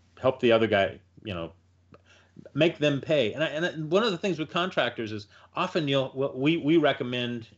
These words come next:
in our risk management training a certain level of insurance, you know, limits that we need them, the, the cities or agencies to have. Um, and sometimes we get pushback from the contractors,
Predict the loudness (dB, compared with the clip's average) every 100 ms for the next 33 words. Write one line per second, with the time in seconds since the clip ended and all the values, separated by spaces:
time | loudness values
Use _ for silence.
0 | -10 -6 -4 -2 -4 -4 -6 -6 -8 -6
1 | -4 -2 -2 -6 -12 _ _ 0 2 2
2 | 2 2 4 2 0 -6 -2 -2 -2 -4
3 | -4 -2 0 2 0 -2 -6 -4 -4 -2
4 | -2 -4 -8 _ -6 -6 -4 -6 0 2
5 | 2 0 -2 0 0 0 -2 -4 -2 -2
6 | 0 2 2 -2 -12 -20 -20 -20 -6 -4
7 | -2 -2 0 0 0 0 0 0 0 -2
8 | -2 -2 -2 -6 -10 -10 -12 -10 -12 -14
9 | -16 -20 -20